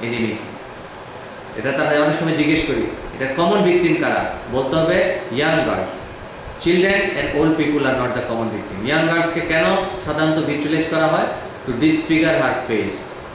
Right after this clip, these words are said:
মোটিভ কি থাকে? সোজা কথা হলো due to refusal of love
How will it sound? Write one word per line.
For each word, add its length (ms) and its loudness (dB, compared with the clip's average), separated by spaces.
মোটিভ 280 4
কি 160 4
থাকে? 220 4
সোজা 220 0
কথা 220 0
হলো 160 4
due 200 0
to 60 6
refusal 480 2
of 80 4
love 280 2